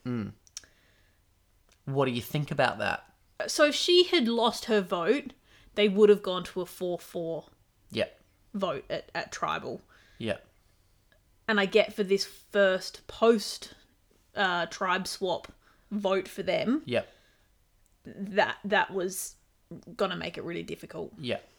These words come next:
Speaker 1: Yep. And, I mean, spoilers, but, you know, whatever. Uh, I think it was the right decision.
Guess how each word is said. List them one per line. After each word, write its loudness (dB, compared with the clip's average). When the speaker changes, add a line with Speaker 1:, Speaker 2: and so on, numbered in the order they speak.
Speaker 1:
Yep. -12
And, 4
I 6
mean, 2
spoilers, 4
but, 2
you -4
know, -2
whatever. 0
Uh, 6
I 6
think 2
it 0
was -2
the -4
right 4
decision. -2